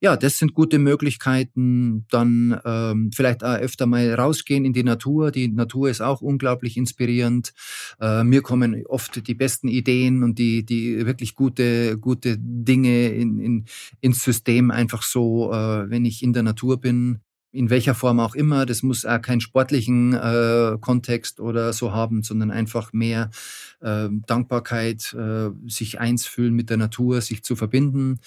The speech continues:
Das erdet auch sehr gut und Erden ist auch etwas Wichtiges, gerade wenn wir im Kopf sehr aktiv sind, dann sind wir oft auch schlechter geerdet, äh, dann sind wir also kopflastig unterwegs und Erden ist, ist auch ein wichtiges Tool, das kann man auch lernen, gibt's bei mir auf meinem Instagram auch ein, ein Reel, wo ich das zeige, wie man sich, äh,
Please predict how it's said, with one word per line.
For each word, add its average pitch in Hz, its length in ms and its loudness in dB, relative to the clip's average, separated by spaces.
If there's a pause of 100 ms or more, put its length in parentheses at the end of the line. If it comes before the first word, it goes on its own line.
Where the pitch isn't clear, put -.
(240)
Das - 160 -4
erdet 127 420 2
auch 123 200 0
sehr 123 380 0
gut 131 380 0
und 104 220 -2
Erden 120 340 0
ist 110 180 -4
auch 117 180 0
etwas 123 360 -6
Wichtiges, 117 480 -6
gerade 110 180 -2
wenn 107 120 0
wir 107 80 0
im 110 100 0
Kopf 139 240 -6
sehr 117 240 -2
aktiv 120 360 -4
sind, 117 340 -2 (380)
dann 107 100 -2
sind 117 160 -2
wir 113 120 -2
oft 113 240 -8
auch 107 160 -4
schlechter 120 400 -4
geerdet, 120 800 -4 (380)
äh, - 40 -6
dann 107 260 0
sind 120 120 -2
wir 117 100 0
also 107 180 -4
kopflastig 120 720 -2
unterwegs 120 640 0
und 104 240 -2
Erden 120 480 2
ist, 117 400 -4
ist 110 280 -4
auch 113 180 -2
ein 120 140 0
wichtiges 120 440 -4
Tool, 123 360 0
das 104 140 -10
kann 110 140 0
man 107 140 2
auch 120 200 -2
lernen, 120 360 0
gibt's 107 220 -8
bei 117 100 -4
mir 117 260 2
auf 107 220 -2
meinem 107 260 0
Instagram 113 460 -2
auch 117 220 -4
ein, 123 300 -2
ein 104 120 -2
Reel, 127 320 2
wo 113 100 0
ich 110 140 -2
das - 200 -6
zeige, 123 420 0
wie 120 80 0
man 117 160 0
sich, 110 480 -6
äh, 113 340 -2